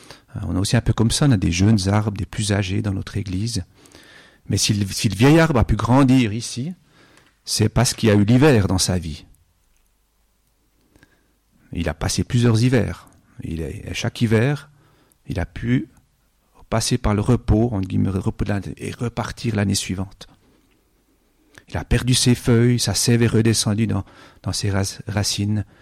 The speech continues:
sinon il serait mort. Deuxième point pour dire que c'est une saison d'espérance, il y a du ciel bleu.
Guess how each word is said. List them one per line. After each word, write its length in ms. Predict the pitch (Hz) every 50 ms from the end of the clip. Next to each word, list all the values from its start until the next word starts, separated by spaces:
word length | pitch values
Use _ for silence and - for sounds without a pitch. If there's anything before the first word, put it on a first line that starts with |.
| _ _ _ _ _ -
sinon 440 | - - 113 98 104 107 110 110 -
il 280 | - 95 92 98 - - _ -
serait 320 | - - - 92 92 90
mort. 400 | 90 95 92 80 78 - - - _ _ _ _ _ _ _ _ _ _ _ _ _ _ _ _ _ _ _ _ _ _ _ _ _ _ _ _ _ _ _ _ _ _ _ _ _ _ _ _ _ _ _ _ _ _ _ _ _ _ _ _ _ _ - _ _ _ _ _ _ _ _ _ _ _ _ _ _ _ _ - -
Deuxième 520 | 98 131 131 123 160 156 160 156 135 117
point 500 | - - - _ - 123 127 131 135 143
pour 240 | 139 - 127 - 120
dire 160 | 117 131 127
que 60 | -
c'est 140 | - - 117
une 200 | 110 107 78 71
saison 320 | - - 123 113 113 107
d'espérance, 600 | 110 120 123 - - - 123 113 120 127 127 - -
il 80 | - 120
y 80 | 113
a 80 | 123 117
du 100 | 107 110
ciel 320 | 101 - - - 151 147
bleu. 300 | 135 107 117 104 87 85